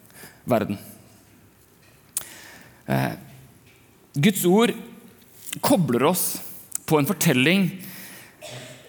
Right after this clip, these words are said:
som er større enn oss. Det kobler oss til Guds familie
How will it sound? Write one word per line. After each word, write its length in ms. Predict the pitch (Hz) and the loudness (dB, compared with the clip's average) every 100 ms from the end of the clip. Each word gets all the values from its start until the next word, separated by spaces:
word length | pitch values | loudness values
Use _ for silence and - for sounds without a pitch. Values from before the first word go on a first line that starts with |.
| - | -6
som 320 | - 175 196 | 2 4 4
er 320 | - 151 180 | 4 4 4
større 400 | - - 165 135 | 2 0 2 4
enn 140 | 147 127 | 4 2
oss. 160 | - - - - - - - - | -2 -8 -12 -16 -18 -20 -20 -6
Det 100 | 135 | 0
kobler 380 | 240 175 143 180 | 2 2 2 2
oss 160 | 190 - | 0 0
til 160 | 185 151 | 0 2
Guds 220 | 139 - | 0 -2
familie 460 | - 143 127 113 | 0 4 6 4